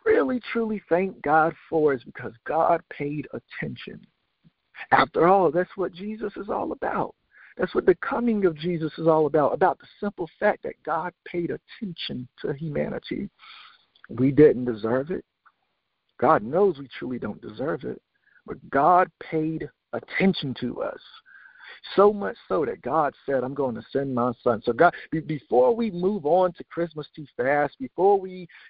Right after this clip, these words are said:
go and open our presents on Christmas Day, matter of fact, before we even wake up in the morning and get dressed and go about the normal flows of life, maybe we should go ahead and thank God that God paid attention. Maybe as we approach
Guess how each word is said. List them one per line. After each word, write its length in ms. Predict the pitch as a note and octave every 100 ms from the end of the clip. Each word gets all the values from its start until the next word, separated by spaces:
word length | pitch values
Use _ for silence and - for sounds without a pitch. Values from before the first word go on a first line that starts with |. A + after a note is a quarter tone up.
| -
go 240 | D#3 E3+
and 80 | D#3
open 240 | E3+ D#3
our 100 | D#3
presents 420 | - D#3 D#3 D3 C#3
on 100 | C3
Christmas 420 | D#3 D3+ D3 C3
Day, 200 | D3+ D#3
matter 240 | D#3+ F3
of 60 | E3 -
fact, 260 | B3 - -
before 300 | D#3 - A3+
we 160 | G3+ F#3+
even 240 | D#3 B2
wake 260 | B2+ F#3+ -
up 180 | G3+ -
in 80 | D3+
the 100 | A#2+
morning 500 | B2+ F#3 F3 C#3+ C3
and 180 | C3+
get 180 | C3+ -
dressed 440 | - - F#3+ F#3 - D3+
and 100 | C#3+
go 140 | D#3+
about 260 | F3 D#3+ -
the 60 |
normal 320 | C3 D#3+ D#3+ C#3 _
flows 360 | F3 G3+ G3
of 120 | F3 D#3+
life, 220 | C#3+ A2+ - - -
maybe 440 | D#3+ A3+ G#3+ G3+
we 160 | F3 G3
should 180 | F3+ -
go 200 | F3+ F3+
ahead 200 | F3 D#3+
and 100 | -
thank 260 | E3 C#3
God 260 | C#3+ D#3 E3
that 120 | A2+
God 240 | - D#3 -
paid 240 | - D3+ C3+
attention. 680 | - - E3+ D#3 - - - _ _ _ _ _ _ _ _ _ _ _
Maybe 440 | C3 C3 D#3+ E3 E3
as 160 | E3
we 120 | D#3+ D#3+
approach 360 | - F3+ D#3